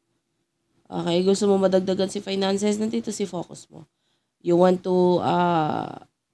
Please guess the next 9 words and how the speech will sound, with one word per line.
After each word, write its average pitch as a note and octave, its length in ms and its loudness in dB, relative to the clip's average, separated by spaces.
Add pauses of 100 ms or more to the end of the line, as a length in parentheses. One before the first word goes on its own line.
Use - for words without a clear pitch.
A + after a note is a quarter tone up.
(400)
somehow, G3 380 -6
binibigyan E3 500 0
mo D#3+ 80 -2
talaga D#3 240 -6
ng D#3+ 160 -2
time E3 240 -8
at - 160 -14
effort D#3+ 320 -10
ito. - 480 -18